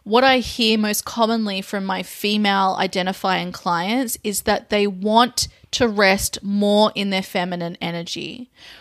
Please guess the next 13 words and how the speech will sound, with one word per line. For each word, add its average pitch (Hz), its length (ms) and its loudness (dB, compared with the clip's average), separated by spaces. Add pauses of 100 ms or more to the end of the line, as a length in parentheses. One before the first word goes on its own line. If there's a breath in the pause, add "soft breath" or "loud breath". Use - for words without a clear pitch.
(140 loud breath)
What 220 220 6
I 233 120 6
hear 233 380 0
from 214 180 -6
the 202 80 0
men 196 260 0
in 226 120 2
my 220 160 2
life 226 520 0
is 220 160 -4
that - 160 -2
they 214 120 0
want 208 800 0